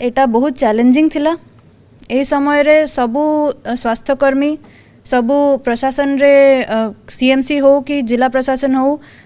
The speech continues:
ପୁଲିସ ପ୍ରଶାସନ ହଉ, ସମସ୍ତେ ବହୁତ ଭଲ କାମ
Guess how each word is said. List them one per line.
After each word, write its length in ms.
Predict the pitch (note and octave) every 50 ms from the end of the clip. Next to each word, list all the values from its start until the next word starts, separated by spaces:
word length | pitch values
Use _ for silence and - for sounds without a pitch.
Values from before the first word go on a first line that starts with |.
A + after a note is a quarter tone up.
| _ _ _ -
ପୁଲିସ 240 | C4 B3+ C#4 C4+ -
ପ୍ରଶାସନ 420 | C#4 C4 B3+ C#4+ C4+ B3+ C#4+ C#4 C4+
ହଉ, 100 | C4+ C#4+
ସମସ୍ତେ 500 | C#4 - C4 A#3+ B3 C#4 D4 C#4+ - D#4+ D4+
ବହୁତ 300 | B3+ B3+ B3+ C#4+ D4 - - - -
ଭଲ 300 | G#3 G#3 A#3 A#3+ C4+ C#4+
କାମ 200 | C4+ C#4 C4+